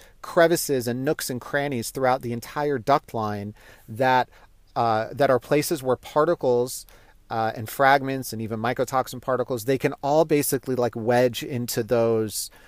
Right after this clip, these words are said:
uh, crevices that are created. And so that's what makes cleaning flex duct so incredibly hard. And to be totally honest with you,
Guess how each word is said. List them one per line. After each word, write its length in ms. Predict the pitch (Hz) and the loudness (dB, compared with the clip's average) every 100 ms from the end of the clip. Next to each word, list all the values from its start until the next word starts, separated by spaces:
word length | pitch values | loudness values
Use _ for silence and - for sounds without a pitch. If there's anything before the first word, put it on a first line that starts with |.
| - _ | -20 _
uh, 260 | 113 104 107 | -6 -4 -6
crevices 560 | - 151 160 156 117 110 | -4 0 0 0 -6 -4
that 100 | 117 | -4
are 80 | 110 | -4
created. 600 | - 127 151 185 101 101 - - - - - | -4 -2 0 0 -4 -8 -18 -20 -20 -20 -12
And 160 | 143 | -10
so 520 | - - 156 151 156 - - | -4 2 4 4 2 -4 -20
that's 400 | 131 113 147 190 | -6 0 2 0
what 140 | - 165 | -2 -4
makes 280 | 160 160 - | -4 -6 -10
cleaning 680 | - - 160 151 143 131 131 | -12 -6 -4 -2 -4 -6 -10
flex 480 | - - 147 180 - | -12 -6 -2 -2 -2
duct 300 | - 117 - | -6 -8 -8
so 440 | - - 131 127 127 | -6 -2 2 2 -2
incredibly 680 | 143 127 - - 151 - 127 | -6 -12 -6 0 0 0 -4
hard. 340 | - 165 139 | -2 0 0
And 140 | 139 131 | -2 -8
to 100 | 147 | -8
be 80 | 151 | -10
totally 460 | - 160 160 175 | -2 0 2 2
honest 340 | 139 135 156 196 | 2 0 -2 -6
with 120 | 175 | -6
you, 300 | 214 233 | -4 -4